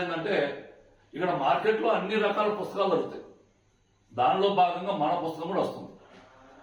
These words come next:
మార్కెట్లో దొరికే పుస్తకాలనే చదువుకొని మనం ఈ యొక్క నోటిఫికేషన్లో విజయం సాధించాలనేది మాత్రం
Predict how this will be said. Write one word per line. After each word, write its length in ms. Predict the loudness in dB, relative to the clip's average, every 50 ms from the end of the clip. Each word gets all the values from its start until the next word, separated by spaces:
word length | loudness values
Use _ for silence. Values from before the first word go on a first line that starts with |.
| -20 -20 -20 _ _ _ _ -4 0 4
మార్కెట్లో 560 | 6 6 6 4 4 2 2 2 2 4 4 4 4
దొరికే 280 | 4 2 2 2 2 0 0 0 -4
పుస్తకాలనే 540 | -8 -8 -6 -2 2 2 2 4 2 0 0 0
చదువుకొని 580 | 2 2 2 2 2 2 0 0 0 -2 -4 -6 -6 -8 -10 -16 -20 -20 -20 _ _ _ -20 _ _ -20 -20 -20 -20 _ _ _ _ _ _ _ _ _ -6
మనం 220 | 0 2 2 4 4 2 2 2 0 0
ఈ 20 | 0 -2
యొక్క 160 | -2 -2 0 0 2
నోటిఫికేషన్లో 680 | 2 2 2 2 2 2 2 2 2 0 -2 -2 0 2 4 4 4 4 2 -2 -10 -14 -10 -8
విజయం 300 | -2 0 0 0 0 -2 0
సాధించాలనేది 720 | 0 0 0 0 -2 0 0 0 2 2 0 -2 -4 -2 2 2
మాత్రం 260 | 2 2 2 0